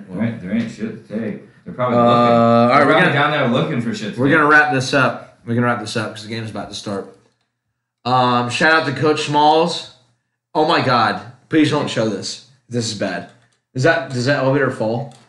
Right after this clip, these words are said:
Speaker 2: It says they live.
Speaker 1: I don't care. I don't wanna see it. Seriously, I don't wanna see this.
Speaker 2: Come on.
Speaker 1: This is my
Speaker 2: You don't
Speaker 1: biggest
Speaker 2: see anything happen.
Speaker 1: This is my biggest fear.
Speaker 2: You don't see anything happen.
Speaker 1: This is literally
Speaker 2: The elevator doesn't fall.
Speaker 1: You're lying.
Speaker 2: No, I'm not.
Speaker 1: You're lying to me.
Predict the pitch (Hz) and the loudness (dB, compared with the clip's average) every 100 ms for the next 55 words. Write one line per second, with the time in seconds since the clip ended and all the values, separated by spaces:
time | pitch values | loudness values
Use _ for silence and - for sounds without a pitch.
0 | _ 107 104 117 107 107 110 92 90 101 | _ -8 -6 -4 -6 -4 -4 -4 -2 -4
1 | 87 - _ _ _ _ - 143 160 151 | -4 -10 _ _ _ _ 0 2 2 2
2 | 120 107 110 147 160 143 127 123 113 - | 2 0 0 2 2 0 -2 -2 -2 0
3 | 139 131 110 110 101 98 92 85 - - | 0 2 0 -2 -6 -6 -10 -10 -14 -16
4 | - 156 127 87 - _ _ _ - 180 | -10 -4 -4 -4 -8 _ _ _ -2 0
5 | 214 196 190 165 185 - 180 165 175 180 | 2 0 2 2 4 4 4 2 2 0
6 | 139 117 113 117 190 214 220 - 170 165 | 0 0 0 2 4 4 4 4 2 4
7 | 143 151 135 - 120 98 - - 127 135 | 4 2 0 0 -2 -4 -8 -6 -4 -2
8 | 131 120 104 98 101 208 208 226 147 202 | 0 0 -2 -4 0 2 4 2 4 2
9 | 202 214 - - - 180 175 160 143 120 | 4 4 4 4 2 2 0 0 -2 -4
10 | 123 113 - - - _ _ - 135 135 | -2 0 -2 -8 -20 _ _ -4 0 2
11 | 160 - - 95 107 117 110 101 87 - | 0 0 -4 -12 -6 -2 -2 -2 -6 -8
12 | - 147 180 202 127 101 | -4 0 2 0 -2 -6